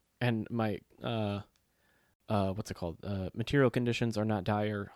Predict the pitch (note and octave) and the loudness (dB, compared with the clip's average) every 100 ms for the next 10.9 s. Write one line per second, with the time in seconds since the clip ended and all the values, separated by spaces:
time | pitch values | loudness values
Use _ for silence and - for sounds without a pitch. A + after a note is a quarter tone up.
0 | - A#2+ G2+ F#2+ D2+ - _ D3+ - - | -2 0 0 -2 -8 -16 _ -14 -14 -18
1 | - _ _ _ _ _ _ - A2+ D2 | -20 _ _ _ _ _ _ -2 0 0
2 | C2+ - - - _ _ _ _ _ _ | -4 -8 -16 -20 _ _ _ _ _ _
3 | _ - C#3+ C3 C3 B2 A2 G2+ F2+ F2 | _ 2 4 6 6 6 6 4 2 -6
4 | A#1+ G1+ - _ B2+ C3+ - A#2+ G#2 G#2 | -8 -10 -16 _ 4 4 6 4 4 2
5 | F#2 C#2 G1+ - _ _ _ _ _ - | 0 0 -4 -12 _ _ _ _ _ -4
6 | C#3 A#2+ A2 G#2+ G#2+ A2 G2+ A2 G#2 F#2+ | 4 6 6 4 4 0 0 0 0 0
7 | - G2 F2+ F2 G2 G2 F2+ - - A2 | 0 0 -2 -6 -8 -6 -6 -10 -16 -10
8 | G#2 _ - - A#2 G#2 G2 - G#2 - | -10 _ -16 0 2 2 -2 0 0 0
9 | - F#2+ G2+ - B2+ C3 - - - - | -4 -4 -2 -2 -2 -2 -8 -18 -20 -20
10 | - - - - A#2+ A2+ G#2 G2 | -20 -20 -14 0 4 4 2 -2